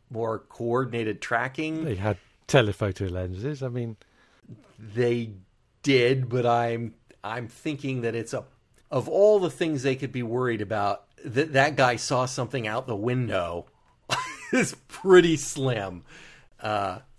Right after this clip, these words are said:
Speaker 1: to me. I, I think that's overblown and, and does show a sort of unrealistic thoughts of the time, perhaps, that, and which would be a reason for them to remove it from the story.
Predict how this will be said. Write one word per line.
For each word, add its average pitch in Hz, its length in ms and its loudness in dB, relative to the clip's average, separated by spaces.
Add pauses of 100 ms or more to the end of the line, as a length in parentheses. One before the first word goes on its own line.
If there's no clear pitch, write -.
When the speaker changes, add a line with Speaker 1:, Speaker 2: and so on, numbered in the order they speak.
(180)
Speaker 1:
to 135 120 -2
me. 110 180 -2
I, 104 80 -2
I 135 240 -4
think 139 160 -2
that's 135 240 -2
overblown 104 840 -4
and, 104 320 -8 (140)
and 113 260 -8 (200)
does 113 240 -2
show 104 300 -4
a 90 40 -6
sort 113 260 -4
of 101 160 -6
unrealistic 104 760 -8 (280)
thoughts - 520 -8
of 92 120 -10
the - 80 -12
time, 95 520 -14
perhaps, - 640 -14 (320)
that, - 180 -14 (300)
and 240 180 2
which 247 200 -2
would 196 100 -6
be 202 100 2
a 180 40 6
reason 190 360 6
for 175 120 2
them 170 160 10
to 160 80 8
remove 156 360 10
it 113 200 -2 (600)
from 139 260 -2
the 117 120 -2
story. 95 480 -4